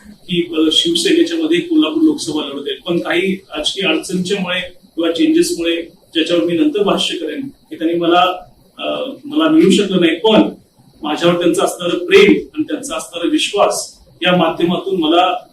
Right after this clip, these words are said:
त्यांनी हातकलंगले या ठिकाणी लोकसभा लढवावी अशी, अ, त्यांनी विचारणा केली होती. दोन तीन दिवसापूर्वी संध्याकाळी,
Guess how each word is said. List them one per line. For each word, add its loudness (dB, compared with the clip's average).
त्यांनी -2
हातकलंगले 2
या -2
ठिकाणी -4
लोकसभा 0
लढवावी 6
अशी, -2
अ, -2
त्यांनी -4
विचारणा 4
केली 4
होती. 4
दोन 2
तीन -2
दिवसापूर्वी 0
संध्याकाळी, -2